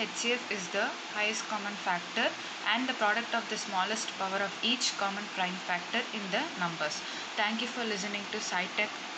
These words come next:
Learning Podcast. Math class ten, real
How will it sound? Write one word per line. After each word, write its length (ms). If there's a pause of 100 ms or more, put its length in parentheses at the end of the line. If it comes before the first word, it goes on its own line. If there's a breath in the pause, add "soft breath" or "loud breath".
(460)
Learning 360
Podcast. 560 (1000)
Math 320 (240)
class 300 (140)
ten, 140 (220)
real 240